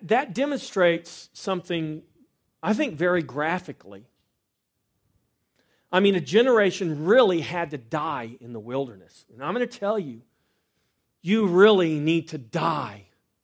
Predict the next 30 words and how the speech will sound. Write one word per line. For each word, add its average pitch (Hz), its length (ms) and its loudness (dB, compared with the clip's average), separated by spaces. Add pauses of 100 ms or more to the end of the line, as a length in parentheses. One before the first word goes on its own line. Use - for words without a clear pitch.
(560)
to 156 80 -4
get 143 140 -6
out 139 260 -6
of 127 120 -8
that 123 440 -8 (180)
mentality. 120 920 -16 (1200)
This 143 100 -20
is 170 80 -8
what 180 160 -2
Paul 180 300 2
says, 147 340 -6
"I 160 200 -2
have 143 260 -6
been 139 220 -8 (260)
crucified 139 800 -4
with - 160 -20
Christ. 127 420 -10
It 156 80 -10
is 139 140 -10
no 143 160 -6
longer 170 580 -2
I 185 240 2
who 208 160 0
live, 214 440 4
but 156 140 -16
Christ 135 640 -12 (400)
who 143 140 -8
lives 117 320 -10
in 123 200 -12
me." 110 200 -18